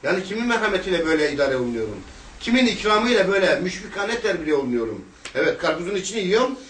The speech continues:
İşin en ağırını yapan eşeğe de kabuğunu yediriyorum ben. Vay yavrum vay. Nasıl birisinin lütuflarla böyle nazennane besleniyorum, idare ediliyorum bilmektir.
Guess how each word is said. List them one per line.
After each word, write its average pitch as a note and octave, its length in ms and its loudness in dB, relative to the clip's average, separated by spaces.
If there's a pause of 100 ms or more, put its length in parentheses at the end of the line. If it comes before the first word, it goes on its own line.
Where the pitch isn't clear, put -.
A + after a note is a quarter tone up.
(160)
İşin B3+ 260 0
en C#4+ 140 4
ağırını A#3+ 280 4
yapan G3 260 2
eşeğe A3+ 280 0
de C#4+ 100 2
kabuğunu B3 300 0
yediriyorum C#3+ 400 -4
ben. - 580 -16
Vay C3 120 -2
yavrum D#3+ 300 -6
vay. C3+ 120 -12 (680)
Nasıl A3+ 320 0
birisinin A#3 340 -2
lütuflarla G3 540 0
böyle F3+ 240 2
nazennane F3+ 680 0
besleniyorum, D#3 600 -2 (220)
idare D#3+ 360 2
ediliyorum D#3 420 0
bilmektir. B2+ 460 -4